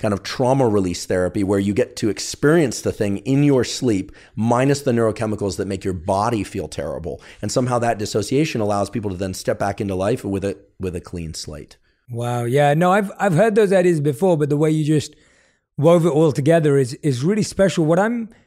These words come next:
Speaker 2: intrigued by then is what's the latest science on dreams? Uh, because there are so many spiritual, wisdom-based approaches to dreams. I've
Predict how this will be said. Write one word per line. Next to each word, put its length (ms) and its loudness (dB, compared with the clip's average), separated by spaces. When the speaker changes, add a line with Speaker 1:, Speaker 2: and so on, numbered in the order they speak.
Speaker 2:
intrigued 400 0
by 140 2
then 140 2
is 120 -2
what's 340 -4
the 100 -4
latest 420 0
science 400 -2
on 320 -2
dreams? 600 -6
Uh, 380 0
because 840 2
there 140 4
are 60 4
so 240 0
many 220 -2
spiritual, 1400 2
wisdom-based 1000 0
approaches 720 -2
to 120 -10
dreams. 600 -2
I've 240 -4